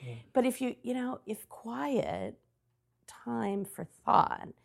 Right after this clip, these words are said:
Speaker 2: becomes the norm, and I, and I'm loud and fast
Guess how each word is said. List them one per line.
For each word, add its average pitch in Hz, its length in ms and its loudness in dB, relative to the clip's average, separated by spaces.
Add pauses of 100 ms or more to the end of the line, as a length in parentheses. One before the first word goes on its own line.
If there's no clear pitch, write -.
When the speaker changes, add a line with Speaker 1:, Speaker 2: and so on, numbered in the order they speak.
(380)
Speaker 2:
becomes 185 420 -2
the 185 100 -6
norm, 226 500 -6 (480)
and 233 100 0
I, 226 180 -2
and 220 180 0
I'm 311 340 2 (100)
loud 247 380 2
and 190 140 -4
fast 202 540 -6